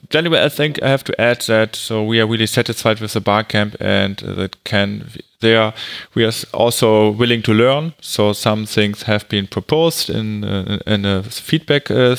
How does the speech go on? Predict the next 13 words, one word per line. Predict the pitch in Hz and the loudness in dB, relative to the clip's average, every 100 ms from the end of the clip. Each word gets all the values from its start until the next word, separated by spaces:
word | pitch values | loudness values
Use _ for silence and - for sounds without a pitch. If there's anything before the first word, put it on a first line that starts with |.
| - | -2
pad, | 131 123 127 - - | 0 2 0 -2 -2
and, | 104 101 98 98 - | 0 0 0 -4 -8
uh, | 92 95 95 104 | -2 0 0 0
we | 98 | 0
want | 98 101 104 | 2 0 0
to | - 98 | -2 -4
improve | 95 - 165 170 | -4 0 2 2
and | - 107 | -2 -6
to | - | -2
learn. | 101 107 120 123 120 | 0 2 2 0 0
But | 107 92 | 0 2
I | 101 | 0
think | - 113 110 | 0 -2 -2